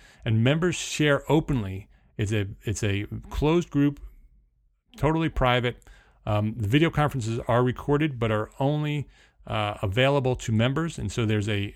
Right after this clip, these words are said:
uh, um, a video archive with over fifty, uh, video recordings of these live video conferences. And we talk about everything. We've talked about marketing and sales and, uh,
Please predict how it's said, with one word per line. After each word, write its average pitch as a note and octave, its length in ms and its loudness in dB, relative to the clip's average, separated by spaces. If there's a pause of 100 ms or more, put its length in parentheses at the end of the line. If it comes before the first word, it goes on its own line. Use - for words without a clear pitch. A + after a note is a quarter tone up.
uh, F#2+ 220 -2 (120)
um, G2 200 -6 (120)
a F#2 140 -2
video B2+ 640 0
archive C#3+ 600 0 (380)
with A2+ 200 -2 (120)
over C3 560 2
fifty, C3 720 -2 (480)
uh, G#2 200 -2
video C3 480 2
recordings C3+ 680 0
of B2 420 0
these A#2 480 0
live A#2 260 2
video A#2 320 0
conferences. A#2 580 -4
And A#2+ 140 -2
we D3 100 2
talk C3 280 -6
about A2 260 -2 (340)
everything. A#2 680 0
We've B2 140 -2
talked A#2 260 -2
about G2+ 280 -4
marketing C#3+ 540 0
and G2 340 -6
sales C3+ 680 0
and, G2+ 260 -4 (500)
uh, F#2+ 280 -2